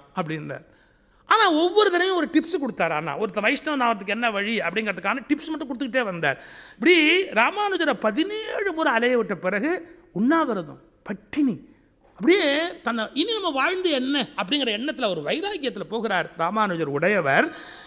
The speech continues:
அப்படி பட்னியா இருக்கிறாருன்னு போய் சொல்றான் திருக்கோஷ்டி நம்பிட்ட. அவர் ஒண்ணு தன் பச்சை தண்ணி பல்ல படாம இருக்கிறார். சார், பச்சை தண்ணி பல்ல படாம இருக்கிறாருன்னா குரு இறங்குவார்னு பார்த்தா அவர் சொல்றாரு, "அதனால ஒண்ணும் நஷ்டம் இல்ல."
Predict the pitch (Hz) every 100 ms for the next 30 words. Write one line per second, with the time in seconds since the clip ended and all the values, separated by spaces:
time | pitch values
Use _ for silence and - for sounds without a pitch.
0 | - - 214 285 269 - 233 381 370 311
1 | 226 226 262 370 285 226 233 247 220 226
2 | 262 - 208 208 196 160 196 214 151 170
3 | 208 - 117 - 147 330 302 254 240 165
4 | 208 - 151 180 185 135 143 120 - _
5 | _ _ _ 185 190 - 202 247 311 294
6 | 262 190 196 262 233 240 247 240 214 214
7 | 202 233 214 233 247 202 214 220 202 208
8 | 180 170 196 160 165 175 170 151 - -
9 | - 254 294 339 330 320 294 - 330 320
10 | 302 269 156